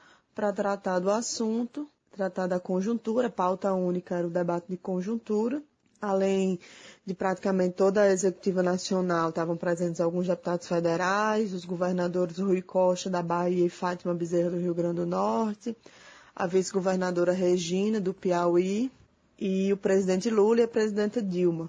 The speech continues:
também estavam presentes. Foi uma reunião online, com certeza, né? Nós estamos cumprindo ou fazendo o possível para cumprir ao máximo as recomendações de saúde em relação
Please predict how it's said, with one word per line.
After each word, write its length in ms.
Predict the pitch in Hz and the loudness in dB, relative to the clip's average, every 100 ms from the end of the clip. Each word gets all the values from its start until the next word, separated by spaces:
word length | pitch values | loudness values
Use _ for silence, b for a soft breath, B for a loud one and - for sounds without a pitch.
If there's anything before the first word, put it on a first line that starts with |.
| - | -10
também 220 | 180 170 | -6 -4
estavam 260 | 170 175 175 | -2 -2 -2
presentes. 560 | 180 190 185 196 226 | 0 0 2 0 0
Foi 80 | 214 | 0
uma 100 | 175 | 0
reunião 380 | 190 170 160 160 | 0 -2 -2 -2
online, 680 | 180 185 175 190 240 254 240 _ - | 0 0 0 0 0 -2 -4 _ -20
com 140 | _ 180 | _ -12
certeza, 680 | - 185 - 180 202 220 190 | -8 -8 -4 -2 0 -2 -4
né? 240 | 180 254 - _ b b b b _ | -4 -6 -12 _ b b b b _
Nós 120 | 175 | -4
estamos 480 | 175 - 185 190 208 | -4 -4 -2 -2 -4
cumprindo 640 | 190 180 185 180 180 175 - b b b b _ | -8 -6 -4 -2 -4 -6 -12 b b b b _
ou 160 | 185 175 | -4 -4
fazendo 640 | 185 170 175 175 175 170 - b b _ | -2 -2 0 2 0 -6 -12 b b _
o 120 | 196 | -8
possível 600 | 180 196 - 196 180 175 | -6 -6 -4 -2 -2 -2
para 320 | 175 180 180 | -2 -4 -4
cumprir 480 | 180 185 180 185 180 | -4 -8 -4 -2 0
ao 100 | 180 | 0
máximo 440 | 180 170 175 - | -2 -2 -4 -4
as 100 | 180 | -4
recomendações 1080 | 175 175 185 180 180 180 180 180 175 175 - 180 | -2 -4 -4 -4 -2 -4 -4 -4 -4 -4 -8 -10
de 120 | 175 | -6
saúde 540 | - 190 185 180 175 | -4 -2 0 0 0
em 20 | |
relação 600 | 170 180 185 185 185 185 | -2 -2 -4 -6 -4 -4